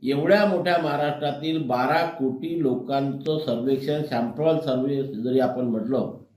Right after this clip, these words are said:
तरी करणं मला तरी अवघड वाटतं आहे. आणि हे सर्वेक्षण करत असताना सरकारने ज्या सूचना केलेल्या आहेत त्यामध्ये मराठा समाज,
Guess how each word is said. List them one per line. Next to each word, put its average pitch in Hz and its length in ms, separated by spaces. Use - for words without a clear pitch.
तरी 147 160
करणं - 560
मला 139 340
तरी 196 380
अवघड 143 340
वाटतं 131 400
आहे. 104 100
आणि 170 200
हे 226 220
सर्वेक्षण 202 600
करत 190 300
असताना 156 960
सरकारने 190 1040
ज्या 165 380
सूचना 196 540
केलेल्या 143 440
आहेत 165 300
त्यामध्ये 165 800
मराठा 160 760
समाज, 175 400